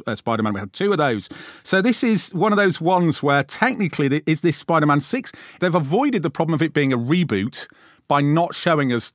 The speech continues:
the origin story, have they? So instead, the film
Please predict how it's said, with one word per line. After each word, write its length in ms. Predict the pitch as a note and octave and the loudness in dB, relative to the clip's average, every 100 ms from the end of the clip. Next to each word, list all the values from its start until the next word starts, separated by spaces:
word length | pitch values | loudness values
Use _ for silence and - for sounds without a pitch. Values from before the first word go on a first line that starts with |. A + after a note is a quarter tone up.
| - | -8
the 200 | A#2 C3+ | -6 -4
origin 440 | - C#3 A#2 G#2 F#2+ | -2 0 0 -4 -6
story, 380 | - G2 E2+ E2 | -8 -8 -8 -6
have 180 | G#2+ | -8
they? 120 | F#2+ E2+ | -8 -6
So 280 | - A2+ - | -4 -4 -2
instead, 560 | B2+ G3 F#3 F3 B2+ | -4 -4 -2 0 0
the 140 | - A#2+ | -2 -6
film 380 | - C3+ A#2+ | -2 0 0